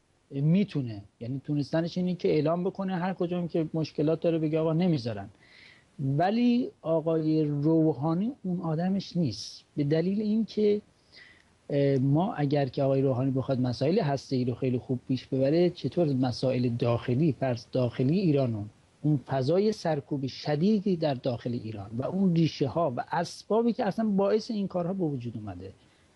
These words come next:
چه دلایلی بوده که این همه مسئله هسته‌ای، نمی‌دونم مسائل داخلی ایران، این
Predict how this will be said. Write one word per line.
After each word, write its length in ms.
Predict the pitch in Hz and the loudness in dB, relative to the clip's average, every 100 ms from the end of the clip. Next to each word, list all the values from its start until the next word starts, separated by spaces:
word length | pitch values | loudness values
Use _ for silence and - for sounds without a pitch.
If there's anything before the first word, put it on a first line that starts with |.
| _ | _
چه 160 | - 226 | -4 0
دلایلی 460 | 214 190 170 156 147 | 2 2 2 0 -4
بوده 260 | 139 135 | -6 -8
که 300 | - 143 131 _ _ - | -6 -8 -8 _ _ -6
این 180 | 196 185 | -2 0
همه 160 | 175 | -2
مسئله 540 | 160 143 127 123 147 170 | -2 -2 -4 -4 0 0
هسته‌ای، 500 | 175 - 156 147 143 | 0 -2 -2 0 2
نمی‌دونم 460 | 139 151 143 139 | 0 -2 -2 -2
مسائل 380 | 131 104 123 175 | -2 -4 -2 2
داخلی 420 | 165 160 - 143 | 2 2 -2 -4
ایران، 480 | 143 143 135 131 127 151 | -2 0 0 0 -2 -2
این 220 | 151 | -2